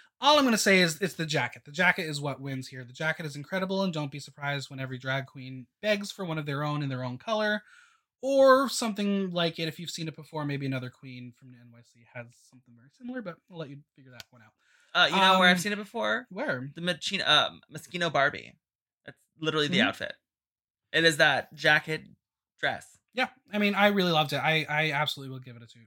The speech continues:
Speaker 2: You know who else wore that?
Speaker 1: Who?
Speaker 2: Kacey Musgraves. She wore it as a gown.
Speaker 1: We stand Kacey Musgraves in this house.
Speaker 2: Yeah. I gave it a two,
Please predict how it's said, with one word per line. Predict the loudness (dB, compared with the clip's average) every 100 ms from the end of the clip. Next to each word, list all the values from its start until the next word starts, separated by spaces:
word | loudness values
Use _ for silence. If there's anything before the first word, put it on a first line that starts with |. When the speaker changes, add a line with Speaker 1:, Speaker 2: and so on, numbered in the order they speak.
| _ _ -8
Speaker 2:
You |
know | -2
who | 4 4
else | 4
wore | 2 2
that? | 4 4 4 -2
Speaker 1:
Who? | -10 -10 _ _ _ _ -8
Speaker 2:
Kacey | -6 0
Musgraves. | 0 0 -4 -10 -16 _ _ _ _ _ _
She | _
wore | 2
it | 2
as | 2
a |
gown. | 0 0 -6 -18 _ _ _ _ _ _ _ _
Speaker 1:
We | -14 -12
stand | -6 -4 -4
Kacey | -6 -6
Musgraves | -4 -4 -4 -6 -6
in |
this | -8 -6
house. | -6 -6 -10 -6
Speaker 2:
Yeah. | -2 -2 -6 _ _ _ _ _ _ 0
I | 4
gave | 4 2
it |
a | 0
two, | 0 0